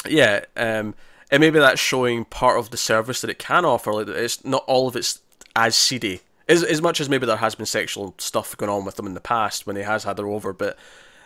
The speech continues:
th-, this felt a, a lot more like, uh, almost sweet. I mean, sure, there is this weird awkwardness after when, when he's paying her and, like, she's asking for more money, and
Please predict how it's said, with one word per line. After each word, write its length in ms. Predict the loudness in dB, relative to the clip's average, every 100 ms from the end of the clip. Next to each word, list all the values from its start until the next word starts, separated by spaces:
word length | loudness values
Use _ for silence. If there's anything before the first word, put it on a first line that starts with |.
| _ -8
th-, 300 | -4 -4 0
this 180 | 0
felt 480 | 2 2 2 2 0 -4
a, 20 |
a 60 | -4
lot 180 | -2
more 220 | -2 -2 -2
like, 340 | -2 -6 -4
uh, 300 | -4 -2 -4 -10 _ _ _ _ -2
almost 380 | 0 2 2 2
sweet. 580 | 2 -2 -4 -4 -4 -6 _ _ -12 0
I 60 |
mean, 180 | 4 4
sure, 380 | 4 4 4 2 -2
there 140 | 4 4
is 100 | 4
this 200 | 0 0
weird 140 | 0
awkwardness 420 | 2 0 -2 0
after 300 | 0 0 -2
when, 300 | -6 -6 -6
when 80 | -6
he's 100 | -6
paying 300 | -2 0 0
her 180 | 0 -2
and, 280 | -2 -6 -10 _ _
like, 140 | -6 -4
she's 180 | 0 2
asking 280 | 2 -2
for 120 | -6 -4
more 240 | -4 -4
money, 440 | -2 -2 -2 -4 -8 -14 -14 -4
and 220 | -4 -4